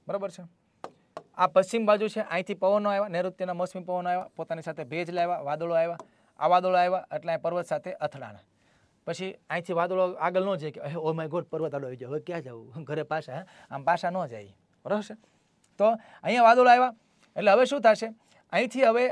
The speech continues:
આગળ રસ્તામાં પર્વત આવ્યો એટલે એને ઉપર ચડવું પડશે. જવાનું આમ જ છે એટલે આને ઉપર ચડવું પડશે. તો હવે આ જે વાદળો જે છે, આ ઉપર જાય, ઉપર જાય એટલે તાપમાન ઘટે. આપણે ભણી ગયા, જેમ હવા ઉપર જાય એમ તાપમાન ઘટે. તો આ ઉપર જશે એટલે તાપમાન ઘટશે,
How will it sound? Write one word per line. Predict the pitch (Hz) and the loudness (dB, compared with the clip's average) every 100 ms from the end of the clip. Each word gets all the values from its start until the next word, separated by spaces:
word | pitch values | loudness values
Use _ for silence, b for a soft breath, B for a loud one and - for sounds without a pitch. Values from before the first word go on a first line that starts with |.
| - 165 | 0 2
આગળ | 208 226 226 | 2 2 -2
રસ્તામાં | 175 196 226 220 214 | -2 0 2 0 2
પર્વત | 226 220 | 0 2
આવ્યો | 226 208 | 2 2
એટલે | 190 208 | 2 0
એને | 208 | -2
ઉપર | 196 208 | -2 -4
ચડવું | 160 156 127 | -4 -8 -10
પડશે. | 123 131 | -14 -4
જવાનું | 147 202 214 214 | 4 4 4 0
આમ | 226 | 0
જ | |
છે | - | -4
એટલે | 208 190 | -2 0
આને | 196 | -2
ઉપર | 185 185 | -2 -4
ચડવું | 147 135 117 | -6 -12 -16
પડશે. | 110 110 _ _ b b b b | -20 -20 _ _ b b b b
તો | 151 | 4
હવે | 160 262 | 10 12
આ | 262 202 233 | 12 8 6
જે | 254 | 6
વાદળો | 233 220 226 226 | 6 6 4 0
જે | 196 202 | 0 -2
છે, | - 202 220 _ b b b | -2 -8 -10 _ b b b
આ | 175 | 0
ઉપર | 196 202 254 254 | 2 2 8 8
જાય, | 214 220 139 - | 8 6 4 -4
ઉપર | 180 262 | 4 6
જાય | 214 233 | 6 4
એટલે | 220 | 2
તાપમાન | - 175 175 175 190 202 | -2 -2 -2 -6 -4 -6
ઘટે. | 135 - 143 143 | -14 -12 -8 -8
આપણે | - 127 147 | -8 -10 -8
ભણી | 147 143 | -8 -12
ગયા, | 110 98 | -14 -18
જેમ | 113 170 180 170 _ _ _ _ _ | -10 -10 -10 -20 _ _ _ _ _
હવા | 131 170 | -8 -4
ઉપર | 175 180 165 | -4 -4 -4
જાય | 170 | -6
એમ | 151 | -8
તાપમાન | 139 - 165 196 135 | -12 -10 -10 -10 -14
ઘટે. | 131 139 120 _ _ _ _ | -16 -16 -16 _ _ _ _
તો | - - | -12 -2
આ | 180 | 0
ઉપર | 180 196 175 | 0 -6 -8
જશે | 196 170 | -8 -10
એટલે | 143 | -10
તાપમાન | 131 131 165 180 156 - | -10 -12 -14 -16 -16 -12
ઘટશે, | 151 - - | -12 -12 -20